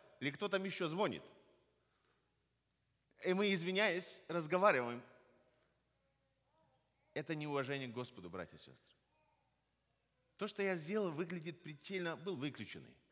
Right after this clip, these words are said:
Всё лишь для иллюстраций. Пророки ещё не такие иллюстрации показывали.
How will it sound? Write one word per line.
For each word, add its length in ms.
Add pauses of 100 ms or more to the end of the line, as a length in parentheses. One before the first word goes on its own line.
(380)
Всё 160
лишь 100
для 200
иллюстраций. 580 (640)
Пророки 380
ещё 300
не 120
такие 320
иллюстрации 460
показывали. 580